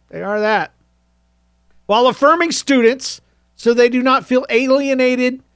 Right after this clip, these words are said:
othered, I don't know what that means, or shamed for their questions or preferences.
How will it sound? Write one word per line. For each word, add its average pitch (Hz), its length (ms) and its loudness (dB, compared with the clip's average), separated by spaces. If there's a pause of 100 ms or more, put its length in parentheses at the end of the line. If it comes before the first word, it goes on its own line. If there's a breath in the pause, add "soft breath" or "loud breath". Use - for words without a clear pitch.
(480)
othered, 254 460 2 (720)
I 190 40 -16
don't 190 100 -12
know 208 80 -4
what 196 180 -2
that 202 180 0
means, 185 420 -6
or 185 120 0
shamed 202 560 0 (560)
for 202 160 0
their 196 180 4
questions 220 640 -4
or 180 100 -4
preferences. - 920 -6